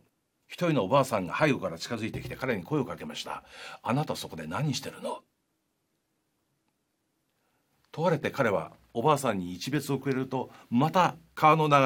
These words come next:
れを見て」こう答えたそうです。「川の流れを見てるんだ。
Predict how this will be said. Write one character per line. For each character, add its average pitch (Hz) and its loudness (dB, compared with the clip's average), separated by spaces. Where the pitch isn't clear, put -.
れ 107 6
を 87 0
見 80 -12
て」 - -10
こ 151 -2
う 151 -6
答 143 -2
え 123 0
た 85 -8
そ - -10
う - -16
で - -16
す。 - -12
「川 131 4
の 165 4
流 147 2
れ - 2
を 113 2
見 90 -6
て 87 -10
る 78 -12
ん 71 -18
だ。 - -14